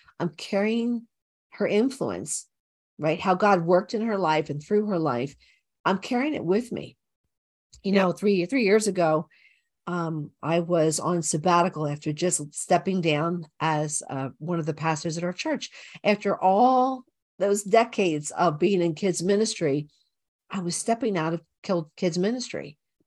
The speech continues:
Speaker 1: And, and you were a few weeks away from, well, actually, you know, you
Speaker 2: Mm-hmm.
Speaker 1: just actually left too. Three years ago,
Speaker 2: Mm-hmm.
Speaker 1: you were stepping down. But I look back at those memories, right? I can see kids at church and I see what God is doing in our kids program.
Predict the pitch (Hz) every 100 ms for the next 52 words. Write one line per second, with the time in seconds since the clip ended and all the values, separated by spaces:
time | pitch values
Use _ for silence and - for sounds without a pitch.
0 | _ _ _ _ - 170 151 160 202 226
1 | 170 147 151 - 185 175 165 170 143 156
2 | 156 175 143 131 165 190 175 151 156 160
3 | 160 190 156 147 170 156 - 165 156 180
4 | - 269 - - _ - 190 175 170 170
5 | 156 151 175 233 208 - 165 165 151 160
6 | 147 151 - - - - 226 208 233 285
7 | 302 294 240 214 185 160 175 185 214 180
8 | 135 147 - 156 151 147 156 151 202 262
9 | - 311 226 - - 170 180 - 151 147
10 | - 208 208 208 _ _ _ 170 175 175
11 | 170 156 175 180 180 156 147 262 262 -
12 | 185 156 151 156